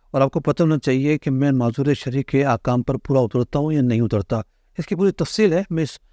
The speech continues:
माज़ूर शरई के बहस में नहीं जा रहा। फ़िलहाल इस नुक्ते की तरफ तवज्जो दिलाना था कि दुखती आँख से निकलने वाला पानी नापाक होता है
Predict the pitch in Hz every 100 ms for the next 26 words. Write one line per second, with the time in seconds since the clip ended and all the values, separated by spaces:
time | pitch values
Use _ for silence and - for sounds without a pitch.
0 | _ - 135 135 160 151 151 131 131 -
1 | 151 170 151 139 170 - _ _ - 208
2 | 185 165 190 _ - - _ - 233 -
3 | 147 - 262 - 226 208 - 165 151 135
4 | 120 117 131 - 127 170 _ _ _ -
5 | 135 139 151 - 139 147 - 185 160 127
6 | 131 - - 135 120 120 151 143 139 127
7 | 120 - - 117 127 117 107 107 139 160
8 | - 139 143 131 127 131